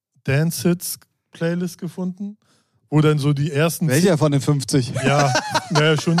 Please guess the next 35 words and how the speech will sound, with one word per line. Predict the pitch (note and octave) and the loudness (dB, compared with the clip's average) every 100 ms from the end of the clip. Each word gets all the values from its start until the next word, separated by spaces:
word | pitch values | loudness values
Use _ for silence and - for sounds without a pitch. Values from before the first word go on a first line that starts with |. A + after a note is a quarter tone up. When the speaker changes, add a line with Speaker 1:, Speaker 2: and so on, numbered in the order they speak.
| D3+ | 0
Speaker 1:
die | D3+ | -2
von | - C#3 | -2 -4
Spotify. | - C#3 C#3 C3 A2+ - C#3 D3+ | 0 2 2 2 -2 -6 -8 -2
Egal. | D3+ D#3 C3 | 0 0 0
Speaker 2:
Nee, | D3+ G3 B3 D3+ | 0 2 2 0
ich | D#3 D#3 | 0 2
meine, | F3 F3 D#3+ | 2 0 0
welcher | F3 G3 | 2 2
von | E3 F3 | 2 2
den | |
fünfzig | E3 F#3+ - D3+ | 2 -2 0 -4
Tracks | - E3+ - | 0 -2 -2
ist | D#3+ C#3+ | -4 -4
es | C3+ | -6
geworden? | D3+ D3 E3 C#3 | -4 -2 -2 0
Speaker 1:
Ach | C#3+ C#3 | 0 2
so. | F3+ E3 C#3 - D5 | 4 4 2 -4 -12
Speaker 2:
<laughs> | C5 - | -14 -12
Speaker 1:
S-, | C#3 G3 | -8 -8
sind, | - C3+ F3+ G3 - _ | -4 0 2 0 -10 _
es | D#3 D#3+ | -2 2
sind | F3+ | 4
ja | F3 | 6
alles | F3+ G3+ F3+ | 4 2 0
Coverversionen | - F3 F3+ D3 C#3 C3+ C3 C3 | 0 2 2 2 0 0 2 2
noch | B2+ | 0
da | - B2+ | 0 -2
drin, | A#2 A#2+ | -2 -2
ne? | C3+ D#3 - - | 0 -2 -6 -6
Speaker 2:
Ach. | A2+ - - _ _ | -4 -4 -6 _ _
Speaker 1:
So, | C3+ C#3+ D#3+ E3 - D#3 - _ | 0 2 2 0 -4 -8 -12 _
es | - - - | -12 -8 -4
fuckt | - D3 C3 | -2 -2 0
so | D3+ | 0
ab. | C3 C3+ | 2 0